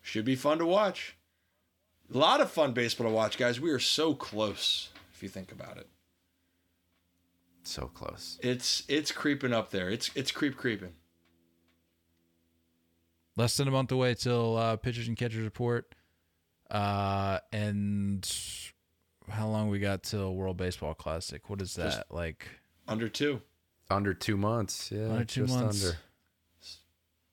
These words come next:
Speaker 3: I don't know where the month of January went. I'll, I know that much.
Speaker 1: I thought New Year, New
Speaker 2: Gone.
Speaker 1: Year's was yesterday. That's what it feels
Speaker 3: It
Speaker 1: like.
Speaker 3: literally was.
Speaker 2: <laughs>
Speaker 3: Um,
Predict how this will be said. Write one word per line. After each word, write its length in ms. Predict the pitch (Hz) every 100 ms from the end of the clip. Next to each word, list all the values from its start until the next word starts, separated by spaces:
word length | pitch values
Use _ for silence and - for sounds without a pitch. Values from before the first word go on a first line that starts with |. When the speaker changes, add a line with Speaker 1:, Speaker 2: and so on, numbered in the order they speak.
| _ _ _ _ _ 131
Speaker 3:
I 120 | 143
don't 140 | 185
know 140 | 170 147
where 260 | 139 139
the 80 | 127
month 180 | 123 113
of 60 | 98
January 420 | 110 104 90 82
went. 280 | 80 82 -
I'll, 260 | 92 92 65
I 120 | 92
know 180 | 98 98
that 200 | 90 71
much. 380 | 65 - - -
Speaker 1:
I 260 | - - -
thought 200 | 120 113
New 120 | 120
Year, 220 | 123 120 123
New 60 |
Speaker 2:
Gone. 180 | 143 92
Speaker 1:
Year's 240 | 120 110
was 140 | 107 95
yesterday. 540 | 104 - 92 95 90 - _ _ 127
That's 140 | -
what 120 | 113
it 80 | 95
feels 320 | - 101 90 95
Speaker 3:
It 40 |
Speaker 1:
like. 100 | 104
Speaker 3:
literally 340 | 123 120 104 95
was. 320 | 113 101 -
Speaker 2:
<laughs> 40 | -
Speaker 3:
Um, 640 | 110 107 107 104 98 92